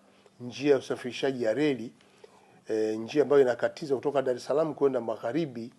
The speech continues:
mwa Tanzania na zi-, ukanda wa Ziwa. E, reli hii inayojengwa kuelekea Mwanza, Kigoma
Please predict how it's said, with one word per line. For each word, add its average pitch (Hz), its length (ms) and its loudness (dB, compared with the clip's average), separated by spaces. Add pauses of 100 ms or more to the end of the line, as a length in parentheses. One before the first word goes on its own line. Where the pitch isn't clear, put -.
mwa 107 200 -4
Tanzania 110 580 -4 (520)
na 107 540 0
zi-, 110 280 -4
ukanda 127 340 0
wa 117 80 2
Ziwa. 110 360 -4 (540)
E, 113 380 4
reli 160 360 4
hii 180 260 0
inayojengwa 143 560 4
kuelekea 123 420 0
Mwanza, 139 720 2
Kigoma 120 560 2